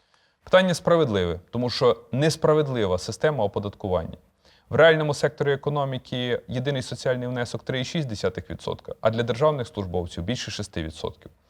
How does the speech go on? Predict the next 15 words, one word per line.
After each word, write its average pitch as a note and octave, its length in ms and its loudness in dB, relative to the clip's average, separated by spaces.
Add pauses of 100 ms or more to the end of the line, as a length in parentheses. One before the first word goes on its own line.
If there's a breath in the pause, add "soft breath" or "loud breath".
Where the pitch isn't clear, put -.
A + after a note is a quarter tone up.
(160)
Тому C3 180 2
ми F3+ 120 2
прийняли E3 380 2
наступне B2+ 440 -4
рішення. F2 340 -6 (540 soft breath)
Запропонувати D3 720 2
в G2+ 60 0
рамках A2+ 320 0
податкової G#2 540 -4
реформи D#3 500 -2 (140)
взагалі B2+ 560 2
скасувати G2+ 680 0
єдиний F#2+ 360 -2
соціальний F2+ 520 -4
внесок, A#2+ 420 -2